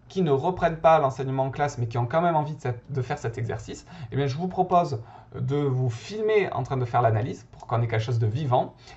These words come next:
Et ensuite, eh bien, on pourrait le passer en classe, euh, analy-,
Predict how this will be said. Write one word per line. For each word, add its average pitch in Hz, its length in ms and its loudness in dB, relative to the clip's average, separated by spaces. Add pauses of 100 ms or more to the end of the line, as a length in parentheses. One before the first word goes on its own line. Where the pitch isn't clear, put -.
Et 131 60 2
ensuite, 123 420 0
eh 143 60 0
bien, 120 120 0
on 113 80 4
pourrait 151 180 0
le 113 100 2
passer 147 320 2
en 113 140 4
classe, - 460 0 (400)
euh, - 40 2
analy-, 135 680 8